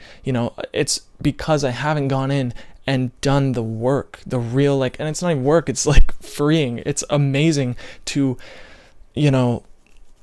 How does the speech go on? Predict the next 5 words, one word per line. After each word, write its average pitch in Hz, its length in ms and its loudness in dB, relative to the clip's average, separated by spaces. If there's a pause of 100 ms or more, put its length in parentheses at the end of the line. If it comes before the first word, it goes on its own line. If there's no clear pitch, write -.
(2000)
express 143 420 -4
how 156 60 -2
you 151 120 0
feel. 143 340 -2 (180)
Um, 139 320 2